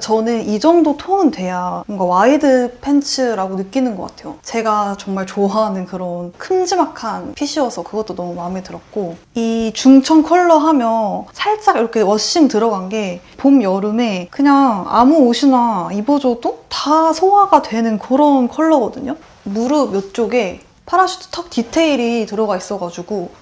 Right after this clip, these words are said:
뭔가 좀 상의가 심플해도 바지에서 포인트를 넣어주니까 룩이 좀 전체적으로 세련돼지는 그런 느낌이 들어요. 이렇게 같이 입어도 색깔 조합이 너무 예쁜 것 같아요.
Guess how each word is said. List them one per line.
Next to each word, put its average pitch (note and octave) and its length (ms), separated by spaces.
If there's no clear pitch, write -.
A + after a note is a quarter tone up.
뭔가 C#4+ 420
좀 C4+ 240
상의가 E4+ 360
심플해도 C4+ 760
바지에서 A#3 880
포인트를 E4+ 540
넣어주니까 F#3+ 800
룩이 C4 320
좀 C4+ 100
전체적으로 A3 640
세련돼지는 C#4 760
그런 G3 260
느낌이 F3+ 340
들어요. A#2+ 220
이렇게 C#4+ 280
같이 A#3 340
입어도 A3+ 340
색깔 C#4+ 340
조합이 G#3+ 280
너무 G3+ 200
예쁜 G3+ 220
것 - 180
같아요. - 160